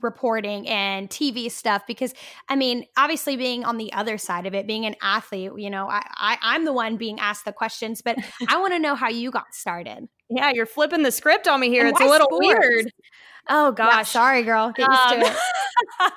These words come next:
Speaker 2: <laughs> let's see if I'm, uh,
Speaker 1: <laughs>
Speaker 2: effective as an interviewee. I'm not sure. Um, so I am a graduate of Auburn University, fellow S E C girl. Um, and I studied broadcast journalism. I was very involved in their,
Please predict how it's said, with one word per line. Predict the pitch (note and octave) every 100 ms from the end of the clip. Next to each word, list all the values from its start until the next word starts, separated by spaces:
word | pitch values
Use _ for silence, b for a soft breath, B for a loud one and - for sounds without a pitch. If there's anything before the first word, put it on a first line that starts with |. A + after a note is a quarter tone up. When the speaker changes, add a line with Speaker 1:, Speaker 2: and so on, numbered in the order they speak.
| C5+
Speaker 2:
<laughs> | B4+ G#4
let's | C4+ -
see | E4+
if | D4 C#4+
I'm, | C4+ C4 B3+
uh, | B3+ A#3+ A#3 A3
Speaker 1:
<laughs> |
Speaker 2:
effective | C4 B3 D4 D4 C#4 C4+ A#3
as | A#3+
an | A#3+
interviewee. | B3+ B3 A3 A#3 B3 A#3+ G#3
I'm | G#3+
not | A3 -
sure. | B3+ G#3 G#3 B B B -
Um, | C#4 C#4 C4+ C4+ B3+ _ - -
so | C4 D#4+ D#4 -
I | A#3+ B3+ C#4 D#4 F4 F4
am | C#4 C#4 C4+ C4 -
a | G#3
graduate | A3+ A3 A3 A#3+ A#3+ -
of | A3+ A3
Auburn | G3 G3+ A#3
University, | B3 B3 A3 A3 A3+ A#3
fellow | A3+ F#3+ G3+
S | G3+ G3+
E | C4
C | - A3+
girl. | A#3 A#3 B3 b b b
Um, | - A3 G#3+ G#3 G#3
and | A3 G#3
I | G3+ G#3 G#3 G#3+
studied | G#3 - G#3+ G#3 G3
broadcast | G3 G#3 A3 G#3
journalism. | G#3 G#3+ G#3 G#3 G#3+ G#3+ G#3+
I | - G3
was | F#3+ F#3+ -
very | G3+ G#3+ G#3
involved | G#3 G3 G3 G3 -
in | - G#3+ G3
their, | G3 F#3+ F#3+